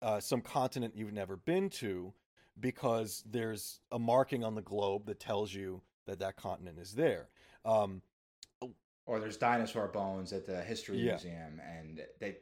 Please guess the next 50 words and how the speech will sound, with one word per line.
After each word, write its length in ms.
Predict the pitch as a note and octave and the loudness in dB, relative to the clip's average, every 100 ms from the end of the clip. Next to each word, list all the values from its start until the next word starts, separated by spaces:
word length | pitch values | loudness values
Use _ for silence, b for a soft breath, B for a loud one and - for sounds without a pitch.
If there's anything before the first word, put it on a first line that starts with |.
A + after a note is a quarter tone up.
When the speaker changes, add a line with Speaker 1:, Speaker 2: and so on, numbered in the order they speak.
| G#2 | -8
Speaker 2:
someone's 380 | - A#2+ A2+ G#2+ | -2 0 0 -2
telling 360 | - A2+ G#2 | -2 -2 -2
you 220 | F#2+ F#2 | -2 -2
that 160 | F2 F2+ | -4 -4
they're 160 | G2+ F#2+ | -4 -2
this 260 | A2 - | -2 -2
old 320 | G2+ F2 D#2+ F2+ | -2 -2 -6 -6
and 100 | F2+ | -6
they 80 | |
lived 320 | F2+ F#2+ F2+ - | -2 -2 -2 -4
this 240 | G#2+ - - | -6 -6 -10
long 300 | F#2+ G2+ F#2+ | -4 -2 -2
ago. 460 | F2+ E2+ D2+ C#2+ - _ _ b b b | -4 -6 -6 -10 -16 _ _ b b b
Speaker 1:
There 220 | C3 D3+ | 0 2
is, 140 | E3 E3 | 4 4
um, 360 | C3+ A2+ G2+ - D#3+ | 4 4 -2 -4 -2
I, 60 | |
it, 160 | F3 F3+ | 2 2
it 80 | E3+ | 2
seems 280 | - G#3+ A3 | 2 0 6
like, 180 | G#3 D3 | 6 6
it 100 | D3+ | 4
can 120 | - E3 | 0 0
seem 220 | E3+ E3+ | 2 2
a 40 | |
little 180 | E3 D#3+ | 4 4
bit 220 | C#3+ C3+ - - | 4 4 2 0
like, 200 | B2+ G#2+ _ _ - | 0 0 _ _ -8
uh, 80 | C3 A#2+ | -4 -4
you 120 | B2 | 0
know, 100 | B2+ | 0
we 100 | A#2 | 0
said, 240 | B2+ C#3 A#2 | -2 -6 -8
said 200 | - C#3 | -6 -4
this 120 | B2 | -4
a 20 | B2 | -2
million 220 | B2 B2 | -2 0
times, 180 | D3 A2+ | -2 -2
it 100 | - | -6
seems 220 | - E3 | -4 -2
a 40 | |
little 160 | E3+ E3 | 0 0
pedantic, 580 | C#3 A#2+ B2+ C#3+ B2 - _ _ _ - | 0 -2 -2 0 -2 -6 _ _ _ -2
and 120 | A#2 | -2
it 80 | A#2 | -2
can 140 | - A#2+ | -8 -6
seem 200 | D3+ C#3+ | -2 0
a 40 | |
little 180 | C#3 C3+ | 2 0
bit, 200 | A#2 | 0